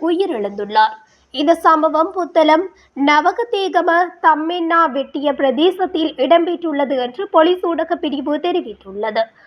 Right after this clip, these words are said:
உயிரிழந்தவர் நவகதேகம குருகெட்டியாவ பிரதேசத்தைச் சேர்ந்த நாற்பத்தி ஐந்து வயதுடையவர் ஆவார். இவர் மோட்டார் சைக்கிளில் பயணித்துக் கொண்டிருக்கும் போது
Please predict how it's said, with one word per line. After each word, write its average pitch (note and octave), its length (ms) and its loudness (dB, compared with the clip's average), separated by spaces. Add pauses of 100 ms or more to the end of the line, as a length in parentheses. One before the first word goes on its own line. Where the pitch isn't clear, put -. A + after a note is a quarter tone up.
(240)
உயிரிழந்தவர் E4+ 760 2
நவகதேகம D#4 800 -2 (120)
குருகெட்டியாவ C#4+ 800 0
பிரதேசத்தைச் E4 640 -4
சேர்ந்த D4+ 300 0
நாற்பத்தி C4+ 480 2
ஐந்து D#4+ 220 -6
வயதுடையவர் C#4+ 760 -2 (100)
ஆவார். G#3 280 0 (460)
இவர் F4 260 4
மோட்டார் E4+ 500 2
சைக்கிளில் F4+ 420 -8
பயணித்துக் D4+ 460 0
கொண்டிருக்கும் D#4+ 460 -6
போது C#4+ 280 0